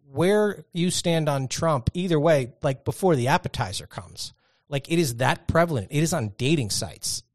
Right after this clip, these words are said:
It is, like, no Trumpers or no Hillary fans, right? Like, that comes up early. That, you're throwing, you're throwing a contentious, you know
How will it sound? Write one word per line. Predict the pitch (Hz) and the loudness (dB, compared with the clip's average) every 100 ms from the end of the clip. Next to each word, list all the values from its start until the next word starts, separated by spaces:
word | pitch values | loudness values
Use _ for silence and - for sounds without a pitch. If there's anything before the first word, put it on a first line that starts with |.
| - | -8
It | 123 | -6
is, | 143 135 | -4 -4
like, | 131 113 | -4 -2
no | 123 135 147 147 139 | 4 8 8 6 2
Trumpers | - 151 139 110 87 - | -2 -2 -2 -4 -6 -6
or | 120 110 107 - - - - | -4 -6 -8 -14 -20 -14 -2
no | 127 143 143 143 139 135 - | 4 6 8 6 4 -2 -10
Hillary | - 165 156 135 | 2 4 6 4
fans, | - 120 101 95 | 0 -2 -2 -4
right? | 120 | -2
Like, | 123 127 | -2 -2
that | 117 160 - | -2 -2 -2
comes | - 208 180 | 2 4 4
up | 180 165 - | 4 2 2
early. | 175 196 92 - - _ _ 120 | 0 0 -2 -10 -20 _ _ -6
That, | 120 190 208 - _ | 0 2 2 -6 _
you're | 151 | -10
throwing, | 147 214 226 156 147 | -2 0 2 0 -2
you're | 160 | -2
throwing | 196 196 | 0 0
a | 165 | 0
contentious, | - 147 - - 196 - 185 - - - _ _ _ _ _ _ _ _ 151 | 0 -4 -4 -2 -2 0 -2 -2 -6 -10 _ _ _ _ _ _ _ _ -4
you | 156 | 0
know | 127 117 | 0 -2